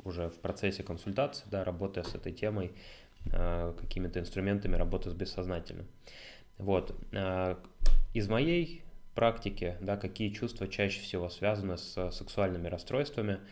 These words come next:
Э, эта информация не из каких-то книг, да, это, э, те, э, скажем так, э, случаи, которые я встречаю в своей работе. Э, и поскольку с этой темой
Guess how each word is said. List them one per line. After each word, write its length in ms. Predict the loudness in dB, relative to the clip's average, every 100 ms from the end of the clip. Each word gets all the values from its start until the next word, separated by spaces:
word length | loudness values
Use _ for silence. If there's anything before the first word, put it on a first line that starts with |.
| -20 -20 -20 -10
Э, 240 | -4 -2 0
эта 480 | 0 0 -2 -2 -4
информация 640 | -8 -2 0 2 0 -2 -4
не 240 | -2 -2
из 160 | -4 -8
каких-то 440 | -8 -6 -8 -8
книг, 300 | -6 -4 -4
да, 200 | 0 0
это, 420 | 0 -2 -6 -6 -6 -10 -10
э, 260 | -8 -8 -8 -10
те, 400 | -4 0 0 -2 -10 -20 -20 -20 -8 4 6 6
э, 160 | 2
скажем 380 | -4 -6 -4 -4
так, 320 | -4 -6 -6 -18 -14 -10
э, 280 | -6 -8 -8
случаи, 680 | -4 -4 -4 -2 -2 -2 -6 -12 -12
которые 340 | -10 -6 -2 0
я 120 | -2
встречаю 500 | -4 -12 -4 -4 -4
в 40 |
своей 280 | -4 0 2
работе. 480 | 2 2 0 0 -6 -6 -14 -16 -18 -16 -10
Э, 640 | -6 -4 -2 -2 -2 -4 -8 -16 -20 _ _ -20 -10
и 380 | -4 0 0 -2 -8 -16
поскольку 480 | -14 -10 -2 -2 -2
с 120 | -4
этой 180 | -4 -4
темой 480 | -4 -4 -4 -6 -8